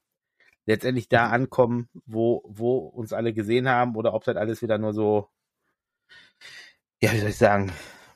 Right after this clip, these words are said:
Speaker 1: so, äh, Panikmache war, ne? Also es wird ja auch gedroht und da, da bin ich alle-, allerdings nicht im Thema. Was heißt gedroht? Er berichtet, wollte ich sagen.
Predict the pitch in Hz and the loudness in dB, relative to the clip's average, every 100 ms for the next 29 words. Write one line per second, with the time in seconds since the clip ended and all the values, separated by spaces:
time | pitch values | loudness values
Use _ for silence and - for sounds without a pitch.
0 | _ - 113 113 107 107 104 104 101 98 | _ -20 -4 0 2 2 4 4 2 0
1 | 92 _ _ _ _ - - - - - | -6 _ _ _ _ -20 -20 -20 -20 -20
2 | _ _ _ _ _ _ - 175 131 104 | _ _ _ _ _ _ 0 2 2 0
3 | 104 95 87 85 _ 117 165 - 113 127 | -2 -2 -4 -6 _ -12 -12 -8 -2 0
4 | 185 165 160 156 143 131 202 190 147 139 | 2 4 6 4 0 4 4 6 4 4
5 | 151 135 151 165 151 139 135 147 147 147 | 4 2 2 0 2 2 4 2 0 -2
6 | 160 156 143 - 165 165 165 - - - | -8 -8 -8 -4 -2 0 0 -4 -20 -20
7 | - 110 117 - 107 113 101 - 110 110 | -4 -2 0 -2 -2 -2 -4 -4 -2 -2
8 | 147 - 156 139 143 135 139 139 143 | -2 -2 -2 0 -2 0 2 2 -2